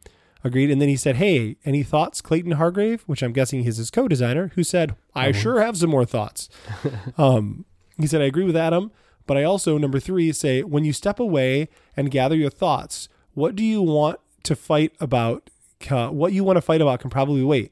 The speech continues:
Speaker 1: And that willing patience will bring a constructive tone later." Number four, be honest about how you feel and listen when they are honest back.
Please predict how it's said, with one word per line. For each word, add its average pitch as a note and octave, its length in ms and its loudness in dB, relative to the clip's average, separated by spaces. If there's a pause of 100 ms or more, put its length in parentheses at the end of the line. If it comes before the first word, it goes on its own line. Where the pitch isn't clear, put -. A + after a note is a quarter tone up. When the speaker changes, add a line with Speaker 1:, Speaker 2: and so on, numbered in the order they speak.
Speaker 1:
And C#3+ 140 -2
that C#3 180 0
willing F#3 320 0
patience C#3 640 -2 (380)
will C3+ 140 2
bring D#3 320 2
a C#3 60 -4
constructive D3+ 560 -2
tone A#2+ 360 -2
later." C#3 360 -2 (800)
Number A2 200 -4
four, D#3+ 480 0 (320)
be D#3+ 180 2
honest G3+ 400 2
about D3+ 160 2
how C#3+ 80 2
you C#3+ 140 2
feel E3 400 0
and C#3 140 -2
listen D#3+ 440 0
when C3 160 2
they B2+ 160 2
are B2+ 380 -4
honest A#2+ 340 -6
back. A2+ 320 -2